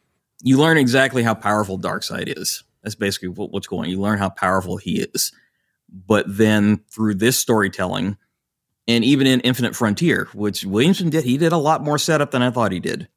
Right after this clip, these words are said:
I kinda thought this story came from out of nowhere, and it, it really didn't. It really didn't. Um, you learn that the Great Darkness is this thing beyond Darkseid, beyond Anti-Life or whatever. It's this thing, this motivating thing that mo-, wants to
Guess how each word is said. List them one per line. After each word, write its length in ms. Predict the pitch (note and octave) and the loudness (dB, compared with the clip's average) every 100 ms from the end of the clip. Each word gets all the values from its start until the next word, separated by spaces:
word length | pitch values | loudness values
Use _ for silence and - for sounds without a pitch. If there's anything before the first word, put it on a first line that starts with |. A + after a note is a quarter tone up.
| _ | _
I 80 | F2+ | -6
kinda 240 | A#2+ A2+ | -2 -2
thought 220 | A2+ A#2+ A#2 | 0 -2 -2
this 120 | A2+ | -6
story 300 | - A2+ A2+ | -2 -2 -2
came 240 | - A2 | -2 -2
from 160 | A2+ G#2+ | 0 0
out 100 | G2 | 0
of 60 | F#2+ | 0
nowhere, 320 | A2 B2 A#2+ | 0 2 2
and 80 | C3 | -2
it, 160 | - - | -8 -10
it 100 | F2 | -10
really 340 | F2+ G2 A2 | -2 0 2
didn't. 320 | G#2+ E2 - _ _ _ _ | 2 -2 -8 _ _ _ _
It 60 | F#2 | -2
really 200 | G2+ F#2+ | 0 0
didn't. 300 | F#2 - - - _ _ _ | -2 -4 -10 -18 _ _ _
Um, 520 | G2 G2 F#2+ F#2+ F#2+ - _ _ _ _ _ _ - | 0 2 2 2 0 -4 _ _ _ _ _ _ 0
you 200 | A#2 A2 | 4 6
learn 220 | A#2 A#2+ | 6 4
that 160 | A2 | 4
the 80 | G#2 | 0
Great 400 | F#2 G#2+ A2+ - | -2 -2 -2 -2
Darkness 460 | - C3 - A2 - | 0 0 0 -4 -4
is 340 | - A2+ G2+ | -4 -4 -2
this 220 | G#2 - | -2 -2
thing 640 | - _ A#2+ C#3 A2+ A#2 A2 | -4 _ 0 2 2 0 0
beyond 720 | G2 G#2 G2+ B2+ B2+ B2 B2 | -2 -2 2 2 4 4 4
Darkseid, 680 | G#2 A2+ - F#2 G#2 B2+ G2 | 0 -2 -2 -2 -2 -2 -6
beyond 640 | F#2+ G2+ G#2+ A2+ A2+ G#2+ - _ _ - A#2 | -4 0 2 2 2 0 -8 _ _ -6 0
Anti-Life 500 | A2+ A#2 G2+ G#2+ G#2+ | 0 0 0 0 0
or 60 | |
whatever. 320 | G2+ G2+ A2 | -2 0 0
It's 180 | F#2 - | 0 0
this 160 | A2 - | 0 -2
thing, 440 | - D3+ C#3+ G#2 | -2 2 4 4
this 160 | G2 - | 0 -2
motivating 580 | G2+ B2+ A#2 B2 A#2 G#2 | 0 2 2 4 4 2
thing 300 | A#2 A#2+ F#2+ | 2 4 2
that 120 | - | -2
mo-, 240 | G#2 B2 - | -6 -6 -6
wants 320 | G#2+ A2+ - | -2 -2 0
to 240 | A#2 A2 | 0 0